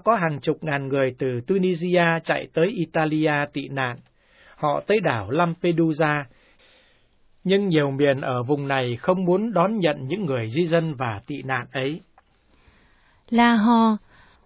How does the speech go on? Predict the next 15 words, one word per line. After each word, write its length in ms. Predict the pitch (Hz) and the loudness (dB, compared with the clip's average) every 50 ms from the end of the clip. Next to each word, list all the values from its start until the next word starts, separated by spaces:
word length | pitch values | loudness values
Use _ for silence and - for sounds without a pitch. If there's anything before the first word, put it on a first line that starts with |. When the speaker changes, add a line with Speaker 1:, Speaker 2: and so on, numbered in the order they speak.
| _ | _
Speaker 2:
Hội 220 | _ - 220 214 220 | _ 4 4 6 8
đồng 280 | 214 226 220 214 208 | 8 8 8 8 6
Giám 240 | 196 233 254 277 302 | 6 6 6 6 6
mục 160 | 294 269 214 - _ - | 6 6 4 2 _ -2
Pakistan 800 | 226 226 226 220 - - 277 - - - - 254 240 233 226 226 214 - _ _ - | 0 0 0 2 2 0 0 0 0 0 2 2 4 4 4 2 0 -2 _ _ 4
mời 200 | 220 214 214 208 | 6 6 6 6
gọi 280 | 190 202 185 185 190 | 6 4 4 4 2
các 180 | 190 277 285 285 | 2 0 -2 2
tín 160 | - 311 302 | 2 2 4
hữu 260 | 302 294 254 196 202 220 | 4 4 4 2 2 2
công 340 | - 254 247 233 233 220 | 2 2 4 4 4 4
giáo 280 | 220 226 226 247 269 262 | 4 4 4 4 2 2
quyết 220 | 269 294 285 - - | 2 0 0 0 0
tâm 240 | 254 247 233 226 220 | 2 4 4 4 2
sống 240 | 220 - 240 240 277 | 2 2 2 2 2